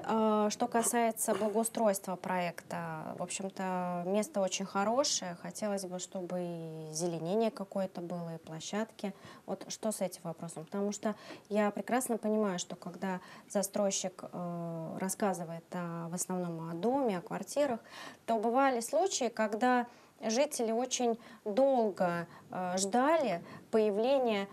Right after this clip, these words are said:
благоустройства вокруг, э, своего дома. Это затягивалось на года, э, можно было до пяти лет ждать. Есть такие вы-, случаи. Вот как и здесь вы решаете этот вопрос?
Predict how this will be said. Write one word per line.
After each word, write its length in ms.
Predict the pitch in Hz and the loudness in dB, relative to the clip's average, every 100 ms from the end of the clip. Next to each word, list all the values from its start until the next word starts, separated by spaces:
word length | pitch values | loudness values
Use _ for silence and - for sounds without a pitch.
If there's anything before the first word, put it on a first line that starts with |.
| - | -12
благоустройства 1120 | - 214 220 220 226 220 269 247 214 - - 196 | -6 2 4 6 4 2 2 4 4 2 -2 0
вокруг, 520 | 208 - 220 185 - | 0 2 0 0 0
э, 180 | - 196 | -2 0
своего 480 | - 196 190 196 | -2 -2 -2 -2
дома. 380 | 190 254 311 240 | -2 2 2 2
Это 180 | 196 185 | -2 -4
затягивалось 1080 | 175 190 - 262 269 233 220 226 214 - - | -4 -4 0 2 2 0 2 2 2 2 0
на 600 | 185 185 180 175 170 175 165 | -2 -4 -4 -6 -8 -8 -4
года, 720 | 180 165 208 254 277 269 233 - - 240 - | -4 -2 0 2 4 2 0 -6 -16 -12 -6
э, 120 | 185 | -2
можно 280 | 190 190 202 | 0 -2 -2
было 180 | 208 | 0
до 140 | 185 180 | 0 -2
пяти 280 | 196 - 226 | -2 0 2
лет 240 | 202 165 | 2 0
ждать. 360 | 156 156 - - - | -2 -2 -8 -8 2
Есть 300 | 226 196 180 | 4 4 0
такие 280 | 165 - | -10 -10
вы-, 280 | 160 165 - | -10 -12 -14
случаи. 460 | - 180 165 - - | -12 -10 -10 -12 -10
Вот 160 | 180 185 | -10 -4
как 240 | 226 220 | -2 -2
и 60 | 202 | -4
здесь 420 | - 156 - - | -8 -12 -12 -12
вы 160 | - - | -12 -12
решаете 500 | 165 - - - - | -10 -10 -10 -12 -14
этот 200 | - - | -14 -16
вопрос? 520 | - - - - - | -18 -14 -14 -12 -14